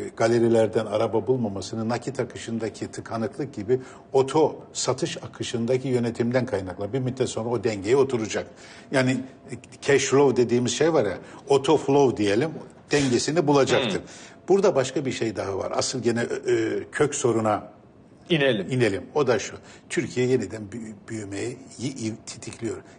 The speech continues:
Speaker 1: Neyle tetikliyor? Tüketerek. Önce kamu kendisini tüketerek.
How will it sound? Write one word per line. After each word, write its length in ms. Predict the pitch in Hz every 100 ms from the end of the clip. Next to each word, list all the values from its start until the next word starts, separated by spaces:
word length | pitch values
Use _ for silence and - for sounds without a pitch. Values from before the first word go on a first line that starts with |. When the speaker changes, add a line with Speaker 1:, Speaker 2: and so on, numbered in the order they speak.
| -
Speaker 1:
Neyle 340 | 175 151 110
tetikliyor? 560 | - 110 98 - 110 143 -
Tüketerek. 540 | - 117 - - - - - -
Önce 300 | 151 160 156
kamu 260 | - 147 160
kendisini 500 | 143 139 131 143 135
tüketerek. 680 | 120 - 98 - - -